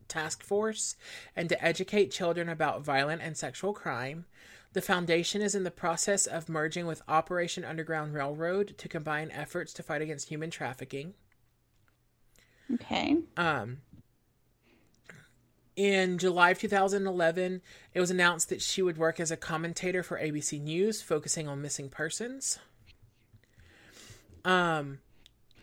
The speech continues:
Speaker 1: on May first, two thousand thirteen, in a speech at a human trafficking conference at Johns Hopkins, Johns Hopkins University, uh, Smart discussed the need to emphasize individual self-worth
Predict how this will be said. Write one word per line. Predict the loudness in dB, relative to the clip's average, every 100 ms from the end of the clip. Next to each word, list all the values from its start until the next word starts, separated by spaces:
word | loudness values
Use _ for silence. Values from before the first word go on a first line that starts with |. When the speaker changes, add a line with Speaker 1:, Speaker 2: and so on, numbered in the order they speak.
| _ 2
Speaker 1:
on | 6 6 6
May | 4 4
first, | 4 2 2 2
two |
thousand | 0 0 -2
thirteen, | -2 -2 -2 0 0
in | 0 -2
a |
speech | -4 -2 -2 -2
at | -4
a |
human | -2 -4 -4 -2
trafficking | -2 0 0 0 0
conference | -4 -4 -6 -4
at | -4 0
Johns | 0 0
Hopkins, | -4 -8 -6 -10 -6
Johns | 0 0 2
Hopkins | -4 -4 -8 -6
University, | -6 -2 -2 -2 -6 -8 -10 -18 -18 -16 0
uh, | 2 4
Smart | 2 4 4 4
discussed | 0 0 2 2 2
the | 2
need | 0 -2
to | -4 -6
emphasize | -6 0 2 2 0
individual | -4 -4 -4 -4 -2 0
self-worth | 2 0 -2 -2 0 0 -4 -12